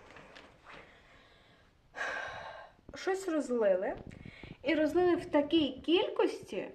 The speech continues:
що ця вода залилась в ліфт. В ліфті просто по кісточки води. Е, ну, ста-, просто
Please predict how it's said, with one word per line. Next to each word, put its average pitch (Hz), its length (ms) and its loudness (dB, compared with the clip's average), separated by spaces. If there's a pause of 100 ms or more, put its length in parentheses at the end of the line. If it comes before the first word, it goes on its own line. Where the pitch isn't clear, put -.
(160)
що - 180 -6
ця 311 220 2
вода 247 640 4 (220)
залилась 240 960 2 (180)
в 208 60 -8
ліфт. 285 680 2 (1400)
В 233 80 0
ліфті 311 520 2
просто 302 380 6
по 240 160 -4
кісточки - 640 -2
води. 208 520 4 (1040)
Е, 240 380 2
ну, 294 200 6
ста-, 320 340 6
просто 262 420 2